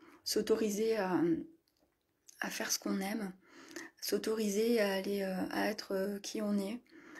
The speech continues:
sans peur. Donc, euh, voilà, c'était, euh, <laughs> c'était, euh, la pensée du jour par rapport à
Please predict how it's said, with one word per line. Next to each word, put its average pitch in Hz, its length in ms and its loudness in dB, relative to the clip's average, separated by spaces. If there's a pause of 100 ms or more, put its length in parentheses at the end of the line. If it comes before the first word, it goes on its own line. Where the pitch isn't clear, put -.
(120)
sans 202 280 -4
peur. 202 400 -4 (580)
Donc, - 280 -2
euh, 98 680 6
voilà, 196 340 2 (160)
c'était, 226 520 0
euh, 196 240 2 (400)
<laughs> - 1080 12
c'était, 269 460 4
euh, 180 480 8 (1400)
la 202 120 6
pensée 247 400 8
du 226 160 8
jour 185 360 0 (180)
par 202 140 -6
rapport 202 360 -4
à 185 220 -2